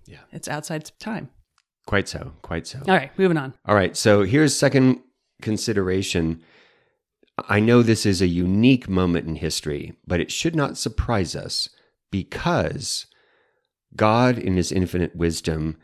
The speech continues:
Speaker 1: has done pre-applications of grace to preserve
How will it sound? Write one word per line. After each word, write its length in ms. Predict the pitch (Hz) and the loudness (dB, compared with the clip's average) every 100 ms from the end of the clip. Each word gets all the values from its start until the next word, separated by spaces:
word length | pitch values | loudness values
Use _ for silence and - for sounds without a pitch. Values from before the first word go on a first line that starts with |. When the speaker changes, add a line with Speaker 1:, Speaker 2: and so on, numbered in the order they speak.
| _ _ | _ _
Speaker 1:
has 320 | 90 87 - | -4 -4 -4
done 400 | - 92 98 95 - | -4 -2 -2 -4 -6
pre-applications 1300 | - 120 120 - 95 - 92 - 95 90 95 85 80 | -2 0 0 0 -4 -2 -6 -4 -4 -2 -2 -4 -4
of 300 | - 80 - | -8 -10 -10
grace 720 | - 87 82 98 127 - - - _ _ _ _ | -2 0 0 -2 -6 -6 -8 -12 _ _ _ _
to 200 | - 95 | -6 -4
preserve 760 | - - 90 82 104 101 95 | -2 0 0 -2 0 2 2